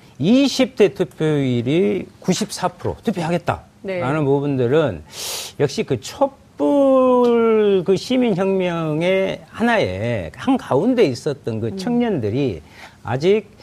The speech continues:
Speaker 1: 정권 교체는 됐지만 정치 교체가 제대로 됐느냐, 지금 현-, 정치 현실을 보면 거기에 대한, 음, 요구, 그래서 직접 참여로서의 이 정치를 바꿔가야겠다라는 요구, 그 다음에 또 하나는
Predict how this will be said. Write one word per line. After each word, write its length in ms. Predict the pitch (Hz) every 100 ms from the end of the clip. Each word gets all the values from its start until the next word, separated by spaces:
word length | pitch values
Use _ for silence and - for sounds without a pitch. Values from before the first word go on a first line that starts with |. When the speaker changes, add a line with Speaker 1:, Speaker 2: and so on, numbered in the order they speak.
| - - -
Speaker 1:
정권 480 | - 170 180 - 254
교체는 640 | 190 170 - 180 180 156
됐지만 520 | 127 123 - 113 180 -
정치 540 | 113 135 - - 285
교체가 300 | 269 - 254
제대로 300 | 147 131 165
됐느냐, 400 | 117 104 131 147
지금 280 | - 139 123
현-, 200 | 127 117
정치 340 | 123 123 - 139
현실을 280 | 147 123
보면 640 | 90 95 98 76 87 220 339 - - - -
거기에 500 | - - 165 254 254
대한, 680 | 185 214 202 196 202 214 202 -
음, 600 | 139 135 127 120 113 -
요구, 760 | 147 196 175 113 95 131 110 71 - -
그래서 240 | 139 143
직접 440 | - - 240 233
참여로서의 1200 | - 214 214 196 175 151 - 156 143 151 196 208 208 - -
이 140 | 123
정치를 340 | 120 143 175 165
바꿔가야겠다라는 1200 | 113 - 143 117 123 117 107 - 110 104 117 143
요구, 300 | 120 104 82
그 100 | 120
다음에 280 | 147 143 131
또 140 | 160
하나는 560 | 160 147 143 180 214